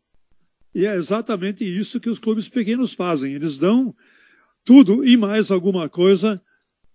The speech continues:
para conseguir ganhar, ter uma vitória sobre o,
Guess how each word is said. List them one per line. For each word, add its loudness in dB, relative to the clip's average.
para -2
conseguir -6
ganhar, -6
ter -2
uma -4
vitória -2
sobre -2
o, 0